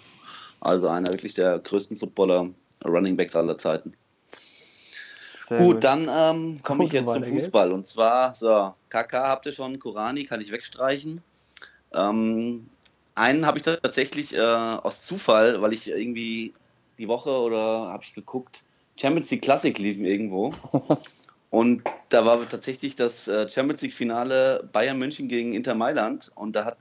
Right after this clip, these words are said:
Speaker 1: äh, ein Spieler mit der zweiundzwanzig die Bayern damals abgeschossen, und zwar Thiago Milito.
Speaker 2: Oh.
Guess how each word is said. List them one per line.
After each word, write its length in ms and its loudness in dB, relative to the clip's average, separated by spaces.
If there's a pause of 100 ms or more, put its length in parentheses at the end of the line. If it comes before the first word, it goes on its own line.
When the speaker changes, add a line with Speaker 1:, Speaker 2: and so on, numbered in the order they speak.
Speaker 1:
äh, 160 2
ein 140 0
Spieler 280 0
mit 100 2
der 120 4
zweiundzwanzig 880 0
die 100 -12
Bayern 260 4
damals 240 2
abgeschossen, 500 -4
und 60 -8
zwar 240 0
Thiago 260 4
Milito. 460 0 (680)
Speaker 2:
Oh. 460 0